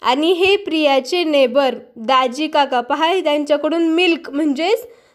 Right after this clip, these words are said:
दूध घेताना दिसत आहे, हो की नाही? आता आपण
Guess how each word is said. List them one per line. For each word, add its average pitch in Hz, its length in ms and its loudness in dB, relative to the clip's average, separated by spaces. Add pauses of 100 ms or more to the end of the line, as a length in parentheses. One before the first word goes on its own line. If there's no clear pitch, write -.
(140)
दूध 262 480 0
घेताना 285 520 0
दिसत 381 400 0
आहे, 311 280 0 (380)
हो 294 100 -2
की 381 140 -2
नाही? 392 200 -2 (600)
आता 254 240 -2
आपण 294 320 2